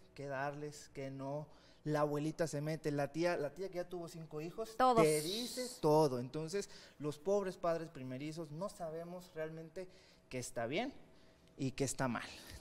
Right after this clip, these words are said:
Speaker 2: Vamos
Speaker 1: Entonces
Speaker 2: a hablar de mitos y verdades de la mollera.
Speaker 1: Sí, fíjate, la mollera es una forma, este, coloquial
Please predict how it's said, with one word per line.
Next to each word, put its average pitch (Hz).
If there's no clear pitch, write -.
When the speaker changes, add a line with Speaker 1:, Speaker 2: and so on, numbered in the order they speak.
Speaker 2:
Vamos 277
Speaker 1:
Entonces 381
Speaker 2:
a 302
hablar 285
de 294
mitos 370
y 233
verdades 285
de 233
la 202
mollera. 185
Speaker 1:
Sí, 127
fíjate, 143
la 165
mollera 170
es 151
una 170
forma, 147
este, 120
coloquial 147